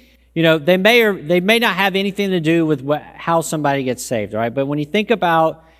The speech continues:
as far as beliefs go, the doctrine of salvation, how,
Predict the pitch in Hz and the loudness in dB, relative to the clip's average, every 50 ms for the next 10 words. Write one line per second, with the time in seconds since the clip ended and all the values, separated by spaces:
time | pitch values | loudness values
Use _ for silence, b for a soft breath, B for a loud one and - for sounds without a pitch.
0 | b b b b - 143 - - - 175 170 185 190 185 180 175 170 170 160 160 | b b b b -8 -6 -6 -2 2 4 4 6 6 4 4 4 4 2 2 0
1 | 139 117 - 156 147 139 151 160 185 180 - - - 180 160 147 143 139 131 135 | -2 0 0 0 2 2 2 0 0 -2 -4 -4 0 2 4 4 4 2 0 -2
2 | 127 117 135 131 139 156 - - 175 160 147 131 - - 160 147 151 151 139 135 | -2 -2 0 0 0 -2 -4 -6 -6 -6 -4 -6 -4 -2 0 0 0 2 0 -2
3 | 123 113 - - 110 104 - - - - 160 160 165 170 175 180 185 190 190 185 | -2 -2 -4 -10 -12 -14 -14 -14 -8 -6 -2 -2 0 0 0 0 0 0 -2 -4
4 | 185 - | -8 -12